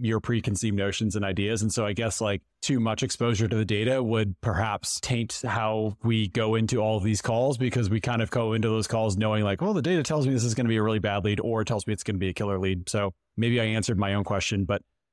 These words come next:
is the, the fear, Peter, that reps will just get too granular with the data and maybe not be a great use of time, or is there anything else there?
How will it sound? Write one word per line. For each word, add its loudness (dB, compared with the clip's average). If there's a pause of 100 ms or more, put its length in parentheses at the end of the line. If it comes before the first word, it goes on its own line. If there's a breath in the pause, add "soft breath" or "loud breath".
(180)
is -2
the, 0
the 0
fear, 0
Peter, 0
that 0
reps -2
will -2
just -2
get -4
too -2
granular 0
with 0
the 0
data 0
and 2
maybe 0
not -4
be 2
a 2
great 0
use 0
of -4
time, -2
or -2
is -2
there 2
anything 0
else 0
there? -2